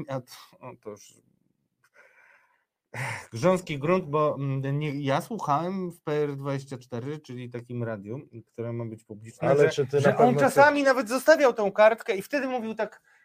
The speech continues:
Speaker 1: od serca, jak mówił o krwi
Speaker 2: Tak, tak,
Speaker 1: na,
Speaker 2: proszę państwa,
Speaker 1: e,
Speaker 2: to są
Speaker 1: ulicach
Speaker 2: efekty ogl-,
Speaker 1: ukraińskich.
Speaker 2: oglądania przemówień w
Speaker 1: Uboczne,
Speaker 2: radio.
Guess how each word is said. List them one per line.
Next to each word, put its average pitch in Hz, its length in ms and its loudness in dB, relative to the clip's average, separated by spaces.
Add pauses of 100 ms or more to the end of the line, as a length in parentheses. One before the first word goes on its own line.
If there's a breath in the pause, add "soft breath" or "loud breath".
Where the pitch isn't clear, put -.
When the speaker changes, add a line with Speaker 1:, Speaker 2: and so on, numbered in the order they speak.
(200 soft breath)
Speaker 1:
od 185 160 -4
serca, 220 440 0
jak 196 240 0
mówił 190 460 -2
o 170 340 2
krwi - 440 -6
Speaker 2:
Tak, 190 120 0 (180)
tak, 160 80 -4
Speaker 1:
na, 175 100 0
Speaker 2:
proszę 175 200 2
państwa, 175 380 2
Speaker 1:
e, 160 120 -4
Speaker 2:
to 190 200 0
są 165 140 -2
Speaker 1:
ulicach 131 220 -2
Speaker 2:
efekty 175 460 -2
ogl-, 165 160 -4
Speaker 1:
ukraińskich. 120 420 -10
Speaker 2:
oglądania 143 640 -8
przemówień 135 460 -14
w - 40 -8
Speaker 1:
Uboczne, 143 420 -6
Speaker 2:
radio. 104 140 -14